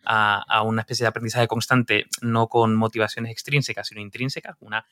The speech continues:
pasión absoluta al aprendizaje porque nos da satisfacción. Por otro lado, eh, nos puede, nos puede engañar, ¿no? De hecho, el cerebro es muy, <laughs> está constantemente intentando engañarnos, principalmente por un, por un problema de,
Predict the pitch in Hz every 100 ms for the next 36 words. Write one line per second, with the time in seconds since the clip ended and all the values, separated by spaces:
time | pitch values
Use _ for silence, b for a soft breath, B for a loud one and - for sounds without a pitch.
0 | _ _ - 117 - 120 113 117 117 113
1 | 113 113 135 131 117 - 107 107 123 b
2 | b - 123 110 104 107 - 101 110 B
3 | B _ 139 147 180 180 196 - 123 117
4 | 113 110 104 113 113 127 123 123 120 117
5 | - 123 120 104 98 - 123 123 107 113
6 | - 113 110 120 110 107 113 - - _
7 | _ - - - 143 151 147 151 151 147
8 | 139 147 143 143 147 147 147 127 117 117
9 | 120 123 127 117 113 107 107 113 113 113
10 | 117 127 123 107 107